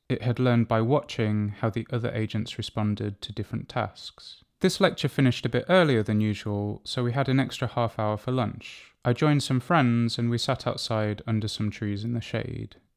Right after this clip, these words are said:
The afternoon session was an advanced lecture on the topic of reinforcement learning. It was about something called temporal credit assignment, which is a common problem in reinforcement learning systems. If you're trying to train a system to play a game like chess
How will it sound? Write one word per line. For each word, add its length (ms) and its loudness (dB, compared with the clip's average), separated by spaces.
The 100 6
afternoon 400 6
session 640 2
was 180 0
an 80 4
advanced 580 0
lecture 600 -2
on 120 0
the 60 2
topic 400 -4
of 180 -4
reinforcement 760 0
learning. 560 -2
It 60 2
was 140 -2
about 300 2
something 400 2
called 580 0
temporal 500 0
credit 500 -2
assignment, 760 -4
which 180 -6
is 120 -2
a 60 -2
common 340 2
problem 360 0
in 160 2
reinforcement 720 -2
learning 320 -2
systems. 840 -6
If 140 -4
you're 80 2
trying 240 4
to 100 0
train 240 2
a 60 4
system 600 2
to 120 -10
play 220 0
a 40 0
game 240 2
like 200 -2
chess 500 -2